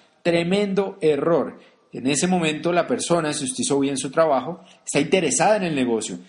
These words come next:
está caliente con, con el negocio y con la información que acaba de recibir y debemos aprovechar ese momento para hacer un cierre, para hacer una propuesta de negocios contundente. Acuérdese que la otra persona siempre está pensando, número uno,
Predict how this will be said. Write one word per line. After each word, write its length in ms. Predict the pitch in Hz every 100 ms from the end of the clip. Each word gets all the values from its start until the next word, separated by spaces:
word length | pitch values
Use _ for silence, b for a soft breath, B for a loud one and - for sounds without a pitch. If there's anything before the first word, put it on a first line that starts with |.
| B
está 180 | - 131
caliente 500 | 170 185 226 220 208
con, 320 | 165 151 131
con 200 | 139 127
el 160 | 123 120
negocio 460 | 117 123 143 165
y 80 | 156
con 220 | 139 127
la 60 | 123
información 500 | 117 120 117 127 131
que 80 | 147
acaba 260 | - 151
de 60 | 151
recibir 480 | 143 131 143 135 127 B B -
y 120 | 135
debemos 580 | 135 160 208 180 156 151
aprovechar 680 | 131 135 127 117 - 151 170
ese 200 | - 185
momento 720 | 156 143 160 123 - 175 - B B
para 200 | 123 120
hacer 240 | 113 113 120
un 120 | 131
cierre, 480 | - 165 170 135 123
para 200 | 120 110
hacer 180 | 123
una 160 | 127 143
propuesta 400 | 135 120 117 143
de 80 | 135
negocios 360 | 117 117 131
contundente. 880 | - 135 127 113 113 117 104 95 85 b b b b _ _ _
Acuérdese 680 | - - 202 202 202 202 190
que 160 | 151 131
la 80 |
otra 360 | 135 156 160 160
persona 400 | 147 - 147 151
siempre 300 | - 147 151
está 160 | 147 147
pensando, 460 | 147 139 117 107
número 300 | 147 180 175
uno, 380 | 196 214 247